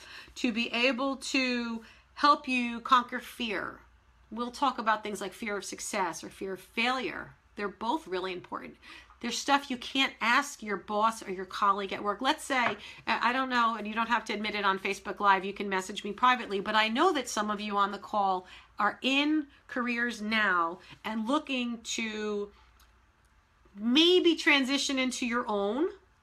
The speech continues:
or you work for a company, but yet you still really need, we all need to build and own our personal brand.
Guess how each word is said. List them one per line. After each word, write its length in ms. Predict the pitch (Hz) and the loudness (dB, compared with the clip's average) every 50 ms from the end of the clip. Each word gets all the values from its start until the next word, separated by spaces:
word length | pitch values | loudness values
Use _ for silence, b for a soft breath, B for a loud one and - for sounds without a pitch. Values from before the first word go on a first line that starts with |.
| _ _ _ _ _ _ - | _ _ _ _ _ _ -4
or 500 | 240 277 330 320 233 196 175 175 185 180 B B B B B | 0 4 4 6 6 4 4 0 -2 -4 B B B B B
you 320 | - 202 254 330 370 359 | -2 2 4 4 4 6
work 220 | 339 320 311 311 | 4 4 2 2
for 220 | - - - 285 269 | 0 -2 0 0 0
a 40 | 269 | 0
company, 880 | - - - 339 339 330 330 320 254 208 190 185 180 175 180 190 196 B B B B B B _ _ _ _ | -2 -4 -2 0 0 0 -2 -4 -4 -4 -2 -2 -2 -2 -4 -6 -8 B B B B B B _ _ _ _
but 220 | - 262 - - 220 | 0 0 0 0 0
yet 260 | 269 269 262 - - | 2 2 2 2 0
you 120 | 233 254 | -2 -6
still 380 | 240 - - - 302 311 302 262 | -6 -6 -4 -2 0 0 0 -2
really 560 | 220 208 202 226 254 294 330 349 349 339 311 | -6 -8 -4 0 2 4 4 4 4 2 2
need, 500 | 269 254 247 269 262 240 226 226 220 - - _ _ _ _ _ | 0 0 0 0 0 -2 -2 -4 -6 -10 -14 _ _ _ _ _
we 160 | - 226 262 - | -8 -6 -6 -4
all 300 | - 233 254 269 285 285 | -4 -2 0 0 2 2
need 220 | 269 233 220 - | 0 -2 -4 -6
to 100 | - 226 | -8 -8
build 320 | 190 185 214 208 220 208 | -6 -4 -2 -2 -2 -4
and 100 | 226 220 - | -6 -6 -6
own 160 | 202 196 202 | -4 -4 -4
our 100 | 190 190 | -4 -4
personal 420 | 185 - 202 190 - - 190 185 | -6 -6 -8 -8 -6 -6 -8 -8
brand. 400 | 175 175 165 147 - - - - | -6 -6 -6 -6 -8 -10 -14 -20